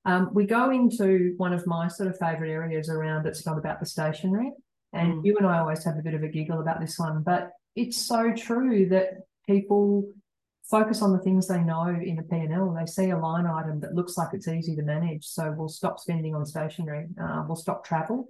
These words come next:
Speaker 1: We'll stop, you know, there's all these things
Speaker 2: Mm.
Speaker 1: that are easy to stop, but don't, you know, they're the red herring. They don't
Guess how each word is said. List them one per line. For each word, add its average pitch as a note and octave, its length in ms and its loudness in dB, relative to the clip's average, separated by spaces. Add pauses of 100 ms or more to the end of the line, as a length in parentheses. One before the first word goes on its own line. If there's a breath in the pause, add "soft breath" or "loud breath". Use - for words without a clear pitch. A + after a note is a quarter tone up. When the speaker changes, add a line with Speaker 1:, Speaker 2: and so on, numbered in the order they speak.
(100)
Speaker 1:
We'll E3 120 -4
stop, - 460 -4
you F3 100 -4
know, E3 140 0
there's E3+ 140 0
all F#3+ 120 6
these F#3 240 2
things F3+ 280 2
Speaker 2:
Mm. - 20 -10
Speaker 1:
that D#3 160 -10
are D#3+ 100 -10
easy D#3 200 -6
to D#3 100 -10
stop, - 460 -4 (380)
but E3+ 180 -6
don't, F3 280 0 (160)
you F#3+ 80 4
know, E3 100 2
they're F#3 120 4
the F3+ 100 2
red F#3+ 220 4
herring. D#3 400 -4 (200)
They D#3 120 0
don't D#3+ 360 -2